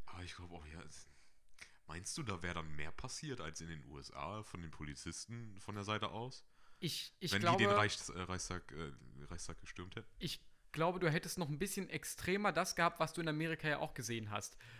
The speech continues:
Speaker 2: Also in Amerika hatte ich so, ähm, das war so ein schöner Vergleich. Wir hatten, äh, als wir noch unsere alte Hündin hatten, die stand immer vorm Meerschweinchengehege und hat immer die Meerschweinchen angebellt. Und dann hat sie es ein paar Mal geschafft, da reinzuspringen und saß dann im Gehege und du hast dir angesehen,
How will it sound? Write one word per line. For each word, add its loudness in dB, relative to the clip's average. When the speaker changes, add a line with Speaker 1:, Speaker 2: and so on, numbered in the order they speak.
Speaker 2:
Also 4
in 4
Amerika 2
hatte 2
ich -8
so, 2
ähm, 2
das 2
war 6
so 2
ein 0
schöner 2
Vergleich. 4
Wir 2
hatten, -2
äh, 2
als 0
wir 2
noch -2
unsere -2
alte 0
Hündin -2
hatten, -4
die 0
stand 6
immer 2
vorm 2
Meerschweinchengehege 2
und -2
hat -2
immer 0
die 0
Meerschweinchen 0
angebellt. -2
Und -2
dann 2
hat 0
sie -4
es -4
ein -2
paar 0
Mal -2
geschafft, 2
da 10
reinzuspringen 6
und -2
saß 8
dann 4
im 0
Gehege 4
und 0
du 6
hast 0
dir 4
angesehen, 4